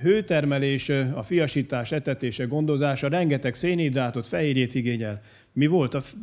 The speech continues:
kiterjedt már a fiasítás. És ezt jegyezzétek meg, ha a mézhólyag feltöltött,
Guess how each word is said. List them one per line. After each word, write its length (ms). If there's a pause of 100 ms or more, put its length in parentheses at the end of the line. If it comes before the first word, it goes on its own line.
(120)
kiterjedt 460
már 140
a 60
fiasítás. 720 (580)
És 260 (180)
ezt 240
jegyezzétek 680
meg, 140
ha 120
a 40
mézhólyag 1040
feltöltött, 1120